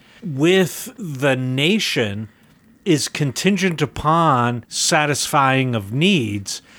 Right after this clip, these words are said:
And Lee is pointing out Fukuyama's argument is saying, "Wait a second, that's only possible on the basis of my already identifying with the people."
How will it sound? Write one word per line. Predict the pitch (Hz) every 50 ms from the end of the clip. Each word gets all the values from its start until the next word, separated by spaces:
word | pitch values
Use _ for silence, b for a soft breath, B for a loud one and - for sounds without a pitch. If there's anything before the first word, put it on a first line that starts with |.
| B B B B B
And | 151 139 131 131 127
Lee | 143 180 214 214
is | 196 160 -
pointing | - - 165 165 151 135 - 151 139 139
out | 135 123 120 123 123 127 123 - b b b b b b b
Fukuyama's | - - - 139 - - 139 131 131 143 190 233 233 185 156
argument | 147 131 127 120 120 135 127 127 120 - 135
is | 123 -
saying, | - 156 143 131 131 123 123 120
"Wait | 117 143 170 214 208
a | 208
second, | - - - 131 117 - - 135 120 104 -
that's | - 151 165 165 - -
only | - 185 170 156 151 113
possible | - _ - - - 180 175 190 226 - - - 156 123 120 113 107 104 110 - B B B B B B B B B
on | 170 151 139 139
the | 135 123
basis | 117 107 139 151 175 170 - - 175 - - -
of | 156 135 117 131
my | 143 139 139 139 139 143 156 - -
already | 156 135 135 127 113 117 143 151 156 175 170 160 139
identifying | 131 123 123 113 104 - 139 151 170 160 185 151 - - 139 127 123 123 120 123 123 123 - -
with | 120 123 139 156 165 156 - - -
the | 156 165 175 151 117 110 107 131 120
people." | - - - - 202 233 233 - - 104 95 98 98